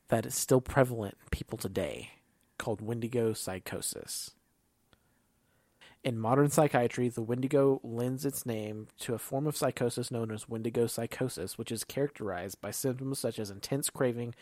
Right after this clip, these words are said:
for human flesh and intense fear of becoming a cannibal. Uh, it's described as a culture-bound syndrome. So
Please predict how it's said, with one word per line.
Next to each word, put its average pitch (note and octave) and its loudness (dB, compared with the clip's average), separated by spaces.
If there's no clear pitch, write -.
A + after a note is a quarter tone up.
for - -10
human C3+ 0
flesh F#2 -4
and A2 -6
intense G#2 -6
fear A2 -2
of G2 -10
becoming A2 -8
a - -12
cannibal. - -10
Uh, G#2 -2
it's - -2
described - 0
as G#2+ -4
a G#2+ -6
culture-bound B2 0
syndrome. - -6
So A2+ 6